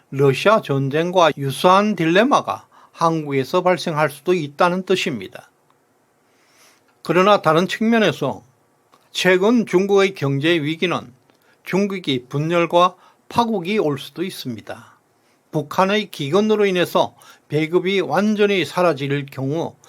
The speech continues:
사실상 북한 주민들은 시장에 완전히 의존하게 될 수도 있습니다. 이것은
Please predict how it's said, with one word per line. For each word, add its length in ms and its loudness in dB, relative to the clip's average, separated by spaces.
사실상 720 -2
북한 400 -2
주민들은 680 -2
시장에 580 0
완전히 600 2
의존하게 840 0
될 160 -2
수도 300 -2
있습니다. 680 -8
이것은 520 0